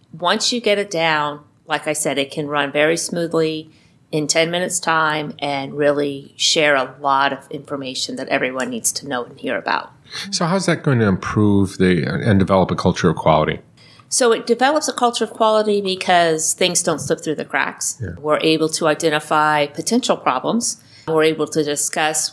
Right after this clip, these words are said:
Speaker 1: when an incident occurred, where was the breakdown. It's important when things break down that we focus on the processes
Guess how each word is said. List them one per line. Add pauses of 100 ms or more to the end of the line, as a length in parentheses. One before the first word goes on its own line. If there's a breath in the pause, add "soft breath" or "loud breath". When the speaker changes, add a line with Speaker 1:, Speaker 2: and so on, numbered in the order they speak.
(140)
Speaker 1:
when
an
incident
occurred, (240)
where
was
the
breakdown. (200 soft breath)
It's
important
when
things
break
down
that
we
focus
on
the
processes